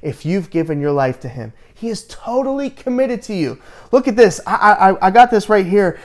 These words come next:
Uh, John chapter one, verse twelve through thirteen. It says this, "Yet to all who received him, to those who believed in his name, he gave the right to become children of God. Children born not of natural descent,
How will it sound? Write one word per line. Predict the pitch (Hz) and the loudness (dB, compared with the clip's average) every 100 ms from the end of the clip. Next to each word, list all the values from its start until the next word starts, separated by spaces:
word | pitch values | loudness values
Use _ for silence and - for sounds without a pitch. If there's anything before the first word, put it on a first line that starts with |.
| - | -2
Uh, | - 151 | 4 4
John | 160 139 214 269 247 | 4 2 4 4 0
chapter | - - 208 - 202 | -6 -8 -6 -2 0
one, | 196 220 175 | 4 2 2
verse | 180 180 - | -2 -2 -6
twelve | - 202 220 220 | 2 6 6 4
through | 202 | -2
thirteen. | 202 185 208 185 | -2 -2 -2 -4
It | 156 | -4
says | - 220 185 | 0 0 2
this, | 208 160 - - - | 0 0 -4 -20 -8
"Yet | 233 277 285 | 4 4 4
to | 247 | 0
all | - 247 277 269 | 4 6 8 6
who | 269 269 | 2 -2
received | 247 - 285 269 - | -2 -4 -4 -4 -4
him, | 202 175 165 | -4 -4 -4
to | - | -6
those | 190 240 254 - | 2 2 2 0
who | 254 | -4
believed | 196 202 214 262 262 | -2 -4 -2 -4 -4
in | 226 208 | -6 -4
his | 220 214 - | -4 -4 -2
name, | 180 139 - - - | -2 -4 -8 -18 -14
he | - 247 | -4 -2
gave | 208 220 180 | 4 4 4
the | 180 | 0
right | 156 196 254 - | 2 2 2 -2
to | |
become | 202 226 - 208 202 | -4 -6 -4 -4 -4
children | - 180 160 151 | -2 -2 0 -4
of | 139 - | -6 -6
God. | 123 107 - - - - | -6 -6 -12 -20 -20 0
Children | 247 247 240 185 | 6 6 6 0
born | 160 226 233 202 | 2 4 4 4
not | 202 254 233 | 6 6 4
of | 202 | 0
natural | 220 240 233 233 | 0 0 2 0
descent, | 208 208 214 170 | 0 -2 0 -2